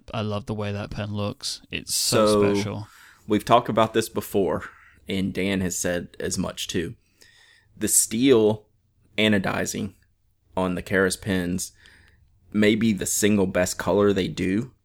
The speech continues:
Speaker 1: It is.
Speaker 2: but it doesn't show up online.
Speaker 1: Nope.
Speaker 2: When you see it in person, it's jaw-dropping.
Speaker 1: Like, when, when Brad says it doesn't show up online, he means that you can't see the pictures very well. Like, it's,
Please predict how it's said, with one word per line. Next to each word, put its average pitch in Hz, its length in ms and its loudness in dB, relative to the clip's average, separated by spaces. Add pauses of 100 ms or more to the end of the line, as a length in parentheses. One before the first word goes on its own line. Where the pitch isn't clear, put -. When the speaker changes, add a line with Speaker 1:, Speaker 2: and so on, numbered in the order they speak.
(320)
Speaker 1:
It 113 160 -6
is. 110 80 -4
Speaker 2:
but 98 100 2
it - 300 -4
doesn't 110 340 6
show 98 260 2
up 90 220 0
online. 78 520 -6 (120)
Speaker 1:
Nope. 120 200 -4 (520)
Speaker 2:
When 101 140 2
you 98 80 2
see 120 280 0
it 117 60 8
in 92 180 0
person, 104 600 0
it's - 180 -10
jaw-dropping. - 720 -6 (360)
Speaker 1:
Like, 151 160 2
when, 135 240 2
when 139 200 8
Brad 139 200 6
says 127 180 2
it - 60 0
doesn't 123 200 0
show 120 200 2
up 110 160 2
online, 107 340 -2
he 101 60 -4
means 104 180 -4
that - 140 -14
you - 100 -8
can't - 260 -6
see 123 120 0
the 104 100 -6
pictures - 360 -6
very 101 240 -4
well. 104 280 -6
Like, 135 200 2
it's, - 120 0